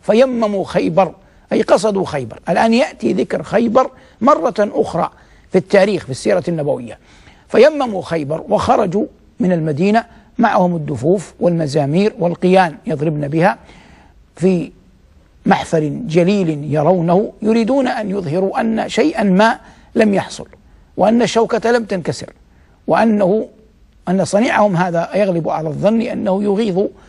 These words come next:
أهل الإسلام. فخرجوا من جهة جبل تيأب حتى أتوا إلى خيبر فسكنوها، وكانوا أهل مال، فأصبح من يسكن خيبر من قبل يعمل عندهم.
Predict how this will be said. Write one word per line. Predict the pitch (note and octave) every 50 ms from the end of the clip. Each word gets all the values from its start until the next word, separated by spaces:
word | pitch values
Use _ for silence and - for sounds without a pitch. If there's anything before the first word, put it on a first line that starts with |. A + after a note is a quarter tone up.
| _ _ -
أهل | - F3+ F#3 G3+
الإسلام. | G3 E3+ D#3 - - - B2+ - _ _ _ _ - -
فخرجوا | - A3 F3 - A3 C4 C4 A#3 G3+ C4+ - C#4
من | A#3 E3+ C#3+
جهة | C3 F#3+ F3 - -
جبل | D#3 D3+ F#3 F3 D#3+ D3 D3+
تيأب | C#3 - F3 - - C#4 - - - - - - - - - -
حتى | - B3+ A#3 - - - F#3 -
أتوا | - - - G#3 G#3 A3+ - - - - _ _ _ _ _ _ _ _ _ _ _ _ _ - -
إلى | G3 F#3+ G3+ F#3
خيبر | - - - - - - - - _ _ _ _ _ _ _ _ -
فسكنوها، | - - - B3 G3 - A3 F#3 E3 D#3+ C#3+ D#3 G3 - -
وكانوا | F3+ D3 - G#3+ G#3 G3 F#3 - -
أهل | D#3 C3 D#3 D#3+
مال، | D3+ D3 D#3+ F#3 G#3 - - - - - _ _ _ _ _ _
فأصبح | - G3 A3+ - - - - A3+ E3+ F#3+
من | G#3 G#3+ G#3+
يسكن | G#3 A#3+ B3+ - - - - F#3 E3+ E3
خيبر | C3 - F#3 G3 F#3+ E3+ D3 E3 D3+ C#3+ -
من | D#3+ G#3 A3+ A3
قبل | - - F3 C#3+ C#3 D#3 G3+ A#3+ - - - _ - _ -
يعمل | - - - - A3+ A#3 A3 F#3+ E3+
عندهم. | D3+ D3+ C#3 C3 - A#2 A2